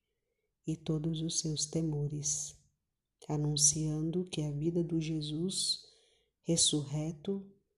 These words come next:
é a mais absoluta resposta de Deus ao a-, maior de nossos medos.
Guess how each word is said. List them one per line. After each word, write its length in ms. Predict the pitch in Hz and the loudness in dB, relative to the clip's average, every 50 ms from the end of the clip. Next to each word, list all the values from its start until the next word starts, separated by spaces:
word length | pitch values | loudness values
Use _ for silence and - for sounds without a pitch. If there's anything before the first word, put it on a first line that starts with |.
| _ _ _ _ _ _ _ _ _ _ - | _ _ _ _ _ _ _ _ _ _ -2
é 140 | 160 160 | 0 0
a 60 | 160 151 | 0 0
mais 540 | 151 151 151 147 151 156 160 170 165 156 | -2 -2 -4 -4 -4 -4 -4 -4 -4 -2
absoluta 840 | 175 160 156 147 - - - 160 151 147 147 151 170 175 - - 180 | -4 -4 -2 -2 -4 -2 -2 -2 0 0 0 -2 -2 -2 -2 -2 -2
resposta 1120 | 170 - 175 170 - - - - - - 151 147 143 147 147 - - - - 156 156 - - - _ _ _ _ _ _ _ _ _ _ _ _ - _ - | -2 0 0 2 4 4 4 2 0 -2 -4 -4 -4 -4 -6 -6 -6 -4 -4 -6 -6 -8 -12 -20 _ _ _ _ _ _ _ _ _ _ _ _ -20 _ -8
de 180 | 147 160 170 | -4 -4 -4
Deus 680 | 156 147 143 151 151 151 156 175 185 175 - - - - | -2 -2 0 2 2 2 2 0 0 -2 -4 -6 -6 -6
ao 240 | 170 165 160 160 160 | -6 -6 -4 -4 -4
a-, 120 | 160 156 160 - - - - | -4 -6 -8 -10 -14 -10 -4
maior 600 | 170 165 165 160 156 151 147 151 156 160 170 185 | -2 -2 0 0 0 0 0 0 0 0 0 0
de 200 | 175 160 165 175 | -2 -2 -2 -2
nossos 540 | 165 156 156 156 151 - - - 151 151 143 | -2 -2 -4 -4 -6 -6 -6 -6 -6 -6 -4
medos. 840 | 139 147 143 143 139 135 143 143 139 117 107 - - - - - | -4 -2 -2 -2 -2 -4 -4 -4 0 2 4 4 4 4 0 -6